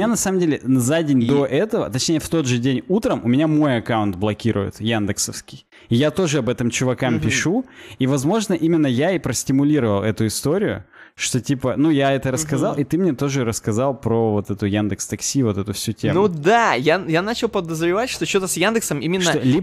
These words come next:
Speaker 1: просто,
Speaker 2: просто
Speaker 1: я подумал,
Speaker 2: Яндекс,
Speaker 1: что в
Speaker 2: да,
Speaker 1: Яндексе
Speaker 2: что
Speaker 1: сме-
Speaker 2: у них какая-то проблема,
Speaker 1: Да,
Speaker 2: да.
Speaker 1: дырявые чуваки, что баги, да. Я такой, "А, че, все, короче". Я подумал,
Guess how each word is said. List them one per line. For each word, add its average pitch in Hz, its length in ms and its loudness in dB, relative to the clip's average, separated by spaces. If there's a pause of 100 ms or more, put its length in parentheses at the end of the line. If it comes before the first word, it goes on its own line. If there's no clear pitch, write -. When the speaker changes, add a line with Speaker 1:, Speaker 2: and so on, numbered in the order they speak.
Speaker 1:
просто, 196 200 4
Speaker 2:
просто 120 100 -2
Speaker 1:
я 147 80 4
подумал, 143 300 4
Speaker 2:
Яндекс, 123 60 0
Speaker 1:
что 120 140 -2
в - 40 -4
Speaker 2:
да, 156 80 4
Speaker 1:
Яндексе 92 260 0
Speaker 2:
что - 140 0
Speaker 1:
сме- 123 80 0
Speaker 2:
у 123 80 2
них 131 240 2
какая-то 117 440 -2
проблема, 110 460 4
Speaker 1:
Да, 120 60 2
Speaker 2:
да. - 80 -6
Speaker 1:
дырявые 143 560 4
чуваки, 98 460 -8
что - 180 -8
баги, 117 480 2
да. 92 360 -2
Я 101 180 -6
такой, 151 320 -14
"А, 180 300 -14
че, 160 420 -6
все, 143 360 -8
короче". 101 300 -16
Я 196 80 -2
подумал, 226 420 -6